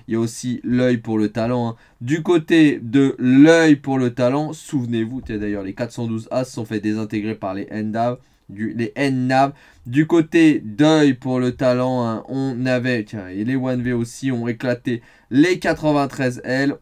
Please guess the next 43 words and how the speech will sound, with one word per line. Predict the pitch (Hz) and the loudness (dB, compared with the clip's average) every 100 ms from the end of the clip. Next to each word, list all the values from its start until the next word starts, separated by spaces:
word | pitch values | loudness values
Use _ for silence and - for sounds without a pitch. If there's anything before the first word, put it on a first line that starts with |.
| - | -6
On | 139 | -2
avait | 139 139 139 | 0 0 0
parié, | 139 135 139 135 120 | 2 2 4 2 0
je | 117 | -2
vous | 127 | -2
le | 127 | -2
rappelle, | 120 120 131 120 110 | -2 -2 -2 -2 -2
sur | 107 - - 143 139 120 _ - | -8 -12 0 4 4 2 _ -6
les | 123 135 139 - | 2 2 2 -2
soixante | - - 156 151 - 151 143 139 | -8 2 4 4 2 -2 -2 -2
G | 113 120 127 | -4 -2 -4
T. | 127 180 - | -4 -8 -6
Les | 120 120 | -4 -2
boobs | 120 127 117 | -2 -6 -6
ont | |
fait | 110 113 | -6 -8
quoi ? | 107 107 | -6 -6
Les | 113 | -6
boobs | 147 170 | -6 -6
ont | 160 | -6
perdu, | 151 135 214 | -2 -4 -4
mais | 240 131 | -4 -4
pas | - 156 | 0 0
non | 156 143 | 0 -4
plus | 147 147 | -4 -6
se | |
sont | - | -6
fait | 123 110 | -6 -6
éclater. | 98 101 - 127 147 _ _ - | -6 -10 -8 -8 -8 _ _ -12
On | 110 | -8
avait | 113 117 120 | -4 -4 -2
parié | 123 117 120 110 | 0 0 0 -2
sur | 104 - 131 117 _ _ | -4 -6 -4 -4 _ _
les | 113 123 151 | -4 -2 -2
soixante | - 147 139 143 139 | -2 -2 -2 -4 -2
G | 131 120 | -2 -2
T. | 131 131 | -2 -2
Les | 110 110 | -2 -4
soixante | 107 - 110 120 | -4 -8 -6 -6
G | 110 113 | -4 -6
T, | 107 101 | -2 -4
sans | - 113 | -4 -10
surprise, | 107 104 - 107 98 101 - 113 104 | -8 -10 -8 -8 -6 -10 -8 -6 -6